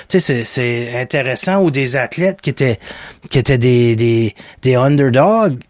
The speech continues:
euh, vraiment que, qu'à téléphone, j'ai beaucoup de choses. Puis t'as d'autres affaires. Ça, ça va être un petit peu plus deep. Mais t'as des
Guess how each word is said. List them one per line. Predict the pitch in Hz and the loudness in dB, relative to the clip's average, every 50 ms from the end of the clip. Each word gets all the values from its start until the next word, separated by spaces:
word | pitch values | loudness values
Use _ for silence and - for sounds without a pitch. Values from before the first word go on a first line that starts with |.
| _ - | _ -6
euh, | - 120 117 117 117 113 110 110 107 107 107 104 92 - - - - - - - - - - - _ _ - - - - - - _ _ _ - | -2 0 0 2 0 0 0 0 0 0 -2 -2 -4 -8 -12 -14 -14 -16 -16 -16 -18 -20 -20 -20 _ _ -20 -20 -20 -20 -20 -20 _ _ _ -4
vraiment | 117 117 117 127 156 165 | -2 0 2 2 2 0
que, | 151 - 131 123 117 110 _ | 0 -2 -4 -4 -4 -6 _
qu'à | - - 120 113 113 | -6 -4 -4 -2 -2
téléphone, | 107 - 127 117 - - 190 196 | -2 -2 -2 -2 0 2 2 4
j'ai | 156 139 | 4 4
beaucoup | 120 143 - - 147 | 2 2 0 0 -2
de | - | 0
choses. | - 220 254 247 196 - | 2 4 4 4 2 0
Puis | - - - 277 285 - - | 0 2 4 4 4 2 2
t'as | - 143 120 | 0 0 0
d'autres | 110 107 139 156 185 220 208 - - | 0 0 2 2 2 2 0 -2 -4
affaires. | - - 208 240 262 220 | -4 -2 -2 -2 -2 -2
Ça, | - - 202 | -2 -2 0
ça | - - 151 | 0 0 0
va | 139 147 147 | 0 0 -2
être | 139 - | -2 -2
un | 120 110 | -6 -6
petit | - - - | -6 -6 -2
peu | - 151 135 | -2 -2 -2
plus | - 135 127 101 104 101 | 0 -2 -2 -2 -2 -2
deep. | 104 135 214 269 262 233 - - _ - - - - - - - - - _ _ - | -2 0 2 4 4 2 0 -2 _ -20 -20 -20 -20 -20 -20 -20 -20 -20 _ _ -2
Mais | 131 123 127 127 123 123 123 120 120 117 - - - _ _ _ _ _ _ _ _ _ _ _ _ _ _ _ _ _ _ _ _ _ _ _ _ _ _ _ _ _ _ - | 0 2 2 2 2 2 0 0 -2 -2 -4 -8 -18 _ _ _ _ _ _ _ _ _ _ _ _ _ _ _ _ _ _ _ _ _ _ _ _ _ _ _ _ _ _ -4
t'as | - 147 131 | -2 -2 0
des | 113 120 113 110 104 104 104 98 98 101 104 104 | 2 2 2 2 2 0 -2 -2 -4 -6 -10 -12